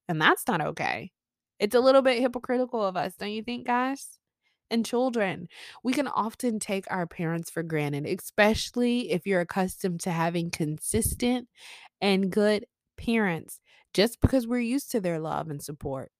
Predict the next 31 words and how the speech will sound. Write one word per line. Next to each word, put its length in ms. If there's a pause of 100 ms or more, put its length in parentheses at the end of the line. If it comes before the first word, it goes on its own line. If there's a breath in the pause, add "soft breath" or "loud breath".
(140)
doesn't 440
mean 460
we 140
should 200
abuse 380
it. 160 (1120)
Just 280
because 360
we're 100
used 420
to 80
their 200
love 300
and 120
support 480 (460 loud breath)
doesn't 320
mean 240
we 80
should 200
abuse 440
it, 280 (100)
misuse 680
it, 280 (500 loud breath)
or 160
just 600 (220)
undervalue 760
it. 200 (220)
That's 180
why 160
I 80
say, 540